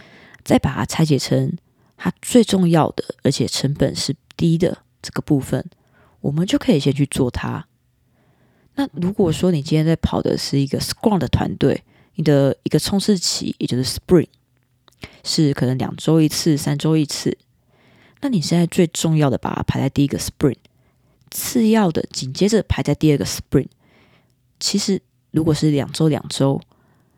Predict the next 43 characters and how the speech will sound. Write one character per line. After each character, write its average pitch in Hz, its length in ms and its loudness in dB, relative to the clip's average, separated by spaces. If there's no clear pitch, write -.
对 - 200 2
用 247 180 0
户 214 160 0
来 135 160 2
讲， - 300 -8
对 165 140 2
体 - 260 0
验 151 160 2
者 - 180 -4
来 - 160 -2
讲， - 220 -6
他 254 200 -2
感 147 220 -2
觉 139 140 0
其 147 140 -4
实 - 80 -6
不 - 140 -4
会 156 100 4
间 147 200 -2
隔 135 100 -4
太 139 220 -2
久， - 200 -8
而 127 200 -2
最 180 340 0
重 160 260 -2
要 147 120 0
的 - 120 -2
是， - 360 -4
他 - 180 -2
可 - 160 -2
以 196 100 4
很 151 220 -4
快 156 260 0
及 - 260 -4
时 139 180 -4
的 131 100 0
感 - 180 -4
受 - 160 -6
到 123 140 -6
它 - 220 -4
的 127 100 -2
效 117 300 0
益。 - 220 -4